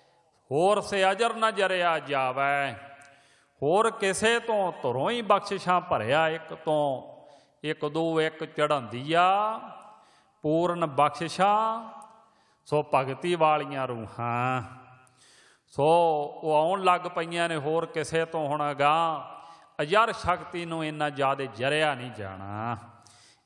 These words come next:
ਇਹ ਜਰ ਸਕਦੇ ਨੇ। ਸੋ "ਘਰ ਹੈ ਕੀ ਵਥ ਘਰੈ ਰਹਾਵੈ।" ਹੁਣ ਘਰ ਦੀ ਵਸਤੂ ਜਿਹੜੀ ਹੈ ਨਾ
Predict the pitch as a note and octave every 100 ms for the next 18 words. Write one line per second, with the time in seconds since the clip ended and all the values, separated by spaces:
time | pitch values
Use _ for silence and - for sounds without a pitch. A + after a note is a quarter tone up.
0 | - C#3+ E3 C#3 B2 D3 D3 - D3+ D#3+
1 | D#3+ F3 F3+ E3+ D3 B2 - - - -
2 | _ _ - _ _ _ - E3+ E3+ D3+
3 | C#3+ D3 G#3+ A#3 A#3 A#3+ A3 G#3 E3+ -
4 | C3+ B2 E3 F3+ E3 C#3 A#2+ G2 G2 G#2
5 | B2 A2+ - - - - _ _ _ -
6 | C#3+ E3+ - C#3+ G#2+ G2+ E3+ G3 F#3 -
7 | - A3 A#3 A3 A3+ A3 G#3 D3 C3 C#3